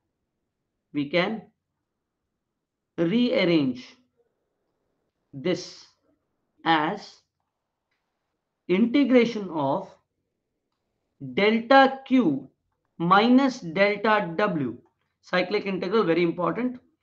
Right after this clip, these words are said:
This means cyclic line integral, okay, is equal to zero. This particular thing we are going to use in circulation also. In, uh, fluid mechanics, we have something called circulation. In circulation also, we use the same thing.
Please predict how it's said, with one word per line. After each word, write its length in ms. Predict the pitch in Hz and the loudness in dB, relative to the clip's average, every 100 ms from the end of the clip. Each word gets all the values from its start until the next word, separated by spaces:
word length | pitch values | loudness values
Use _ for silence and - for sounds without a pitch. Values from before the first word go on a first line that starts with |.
| _ _ _ | _ _ _
This 260 | 160 170 - | -4 -4 -2
means 400 | 156 190 247 - | 0 0 -2 -6
cyclic 720 | - - 180 175 214 226 233 _ _ _ _ - | -16 -6 -2 -2 -2 -2 -4 _ _ _ _ -4
line 340 | 160 175 160 | 0 2 2
integral, 380 | 135 123 123 113 - | 0 -4 -10 -14 -18
okay, 280 | - 208 220 - _ _ _ _ | -16 -12 -12 -14 _ _ _ _
is 240 | - 247 214 | 0 2 2
equal 340 | 185 - 156 | -4 -6 -6
to 200 | 147 226 _ _ _ _ | -6 -14 _ _ _ _
zero. 260 | 139 143 107 - _ _ _ - | -4 -4 -4 -12 _ _ _ 0
This 200 | 190 233 | 2 6
particular 460 | 254 254 240 226 226 | 8 8 8 4 6
thing 180 | 254 | 6
we 100 | 214 | 6
are 160 | 208 196 | 6 4
going 280 | 170 214 226 | 4 2 2
to 60 | |
use 240 | 214 226 240 | 0 0 2
in 120 | 233 | 2
circulation 600 | 233 233 269 269 254 226 | 2 2 4 6 6 4
also. 320 | 165 139 - _ _ _ _ _ _ _ _ _ - | -2 -2 -8 _ _ _ _ _ _ _ _ _ 0
In, 320 | 175 226 254 - _ _ _ _ _ _ _ - | 0 0 -6 -16 _ _ _ _ _ _ _ 0
uh, 220 | 156 151 | 2 4
fluid 280 | 190 220 208 | 6 6 6
mechanics, 440 | 214 208 202 220 | 2 2 2 0
we 100 | 196 | 0
have 200 | 175 202 | 2 2
something 320 | 196 185 208 | 0 -4 -4
called 180 | 202 226 | 0 -2
circulation. 680 | - 226 226 240 175 - - | 0 -2 0 0 0 -2 -8
In 140 | 165 170 | -4 -4
circulation 580 | 196 190 220 208 202 208 | -4 -2 0 0 0 -2
also, 280 | 185 247 | -2 -2
we 80 | 220 | -2
use 240 | 170 165 156 | 2 2 0
the 80 | |
same 220 | 160 170 139 | -4 -6 -8
thing. 120 | - | -12